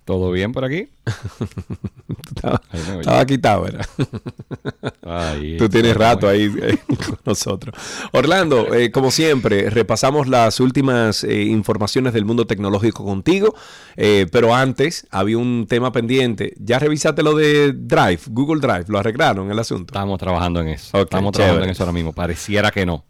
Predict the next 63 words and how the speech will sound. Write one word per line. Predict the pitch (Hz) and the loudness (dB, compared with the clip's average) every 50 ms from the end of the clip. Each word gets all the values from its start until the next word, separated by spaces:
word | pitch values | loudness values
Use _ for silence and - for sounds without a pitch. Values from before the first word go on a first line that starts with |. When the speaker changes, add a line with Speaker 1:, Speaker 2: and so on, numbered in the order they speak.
| _ | _
Speaker 1:
Todo | - 120 117 123 123 | 0 2 2 4 2
indica | 110 107 110 104 101 101 | 2 2 2 2 2 2
Speaker 2:
No, | 98 | 2
Speaker 1:
que | 95 90 | 2 0
no | 90 | 0
Speaker 2:
no, | 82 | 0
Speaker 1:
ahora | 82 82 82 | 0 0 -2
mismo. | 78 76 92 95 | -4 -4 -4 -2
Speaker 2:
no, | 95 95 92 | -2 -2 -2
no, | 92 90 90 | -2 -4 -4
parece | 85 - 90 92 87 92 92 | -4 -4 -2 -2 0 0 0
que | 90 90 85 82 | 0 0 0 -2
Speaker 1:
Eh, | |
Speaker 2:
no. | 78 85 | -2 -2
Speaker 1:
hay | 92 95 98 104 | -2 0 0 0
un, | 107 107 107 104 104 101 98 95 95 - | 0 -2 -2 -4 -4 -4 -6 -6 -6 -6
hay | - 95 98 | -4 -2 -2
un | 104 101 - | -2 -2 -2
tema | 107 104 101 101 101 | -2 -2 0 0 0
de | 104 - | 0 0
prueba, | 98 104 104 104 | 0 0 -2 -2
pero | - 90 87 | -2 -4 -4
todo | - 95 95 | -2 -2 -2
indica | 98 95 98 92 104 - | -2 -2 -4 -6 -6 -6
que | - 80 | -6 -6
no. | 76 80 - _ _ _ _ - - - | -8 -8 -12 _ _ _ _ -14 -8 -4
Speaker 2:
Ok, | 110 104 - | -4 -2 0
Speaker 1:
O | 101 | 0
sea | 92 | 0
Speaker 2:
eh, | 92 95 92 87 101 | 0 0 -2 -2 0
Speaker 1:
que, | 104 104 | 2 2
Speaker 2:
habíamos | 101 101 110 113 123 127 104 | 2 2 2 2 0 0 0
Speaker 1:
y | |
Speaker 2:
tocado | - 95 - 123 | 0 2 2 2
el | 127 | 2
Speaker 1:
lanzaron | 120 107 113 | 2 2 2
un | 127 117 | 2 2
Speaker 2:
tema | 110 98 | 2 2
Speaker 1:
update | 90 135 123 | 2 2 0
Speaker 2:
con | 120 113 | 0 2
Speaker 1:
ya | 98 90 87 | 0 0 2
desde | 85 85 85 87 | 0 0 2 0
la | 90 | 0
última | 85 92 95 95 | 0 0 0 0
vez | 92 - | 0 -2
que | 87 | -2
conversamos. | 87 90 87 80 - - 80 78 71 71 - - | -4 -4 -4 -4 -4 -6 -6 -6 -6 -10 -8 -6
Speaker 2:
Habíamos | 101 101 101 101 107 110 113 123 120 - | -4 -2 0 0 2 2 2 0 0 -2
tocado | - 110 123 123 120 120 | -2 -2 0 0 0 0
el | 113 98 | 0 0
tema | 123 120 120 123 113 | 0 -2 -2 -2 -2
con | - 117 110 | -4 -4 -2
Orlando | 110 107 104 110 110 113 113 113 | -2 -2 -2 -2 -2 0 0 0
hace | 107 101 - 107 107 104 101 | -2 0 0 0 0 2 0
aproximadamente | 98 90 - 98 92 - - 98 98 104 107 107 104 98 104 | -2 -4 -6 -8 -10 -8 -8 -6 -6 -4 -4 -4 -4 -4 -4
dos | 98 101 104 107 | -4 -4 -4 -4
o | 110 | -6
tres | 101 104 104 - | -6 -6 -8 -6
semanas, | - 107 107 98 90 90 - - - - - - - - - | -6 -4 -4 -4 -6 -6 -10 -14 -20 -20 -20 -20 -20 -14 -8
de | 92 95 92 - | -6 -4 -4 -2
que | - 98 90 | -2 -4 -4
Google | 85 101 123 127 127 139 131 123 | -2 0 0 2 2 2 0 0
Drive, | 104 123 120 120 107 104 127 139 | -2 0 0 0 0 0 -2 -6